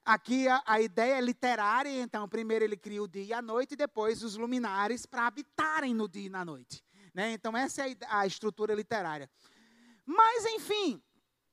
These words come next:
o, ele faz questão de, de colocar uma luz sem existir o sol. Por quê? Qual era a preocupação dele?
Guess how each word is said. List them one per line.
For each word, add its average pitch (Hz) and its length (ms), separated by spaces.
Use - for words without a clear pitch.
o, 392 160
ele 330 160
faz - 300
questão 466 540
de, 427 240
de 311 160
colocar 349 420
uma 359 160
luz 370 320
sem 539 400
existir 453 340
o 494 100
sol. 359 460
Por 523 300
quê? 359 360
Qual 622 320
era 571 100
a 539 60
preocupação 427 1200
dele? 269 420